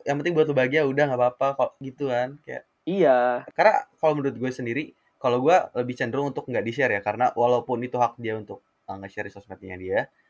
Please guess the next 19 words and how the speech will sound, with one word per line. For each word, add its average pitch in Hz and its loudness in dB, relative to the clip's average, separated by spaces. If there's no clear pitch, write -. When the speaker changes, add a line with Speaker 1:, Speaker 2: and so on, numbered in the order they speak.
Speaker 1:
menurut 117 -8
gue 117 -2
karena 127 2
ujungnya 135 -4
tuh, 190 -8
eh, 107 2
menyebabkan 117 -2
orang-orang 120 -2
tuh, 185 -4
eh, 123 -4
bisa 135 -4
ngejudge 131 -2
dia 131 0
gitu 139 -4
loh. 151 -2
Ini, 185 -4
ini 170 -2
gue 151 2
sebagai 117 -2